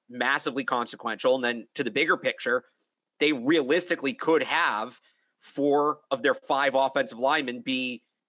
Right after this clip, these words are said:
new. When I say new starters, obviously Trent Brown, Michael Onwenu, and,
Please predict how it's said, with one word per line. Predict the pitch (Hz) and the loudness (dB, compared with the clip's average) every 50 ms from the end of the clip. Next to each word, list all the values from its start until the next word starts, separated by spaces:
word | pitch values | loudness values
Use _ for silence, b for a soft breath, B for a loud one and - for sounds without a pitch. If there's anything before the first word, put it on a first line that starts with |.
| _ _ _ _ _ _ | _ _ _ _ _ _
new. | 135 143 151 165 175 170 160 - - 151 143 | -12 -4 -2 -2 -2 -2 -4 -6 -8 -8 0
When | 135 160 165 | 0 2 2
I | 151 | 2
say | 147 - - 180 170 | 0 0 -2 -2 -2
new | 151 156 180 180 170 | 0 -2 -2 -2 -4
starters, | - - - 190 185 185 175 170 160 147 | -8 -2 2 4 4 4 4 4 2 2
obviously | 165 156 160 156 160 156 - 160 156 | 4 2 2 2 0 -4 -4 -6 -6
Trent | 151 - - 175 160 139 - | -6 -4 -2 -2 -2 -2 -2
Brown, | - 147 151 151 151 151 | 0 0 2 2 2 2
Michael | 147 147 151 147 - 151 147 147 | 2 0 0 0 -2 -4 -4 -2
Onwenu, | 143 139 139 139 143 147 143 143 139 139 | -4 -6 -4 -2 -2 -2 0 0 -2 -2
and, | 127 120 | -4 -4